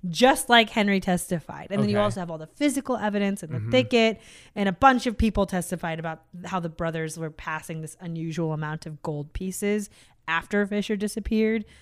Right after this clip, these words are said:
Speaker 1: So everybody is saying, like, "I saw this, I saw the whole thing," which
Speaker 2: But they're waiting until now. Weren't they the same people also just digging up graves and looking for stuff?
Speaker 1: I know.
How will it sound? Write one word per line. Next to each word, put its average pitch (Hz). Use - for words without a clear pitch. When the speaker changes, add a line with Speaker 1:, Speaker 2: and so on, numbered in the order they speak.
Speaker 1:
So 220
everybody 240
is 180
saying, 175
like, 160
"I 254
saw 240
this, 214
I 226
saw 226
the 208
whole 208
thing," 175
which 269
Speaker 2:
But 320
they're 262
waiting 254
until 226
now. 160
Weren't 208
they 208
the 208
same 165
people 202
also 156
just 143
digging 160
up 135
graves 117
and 143
looking 190
for 214
stuff? 247
Speaker 1:
I 170
know. 156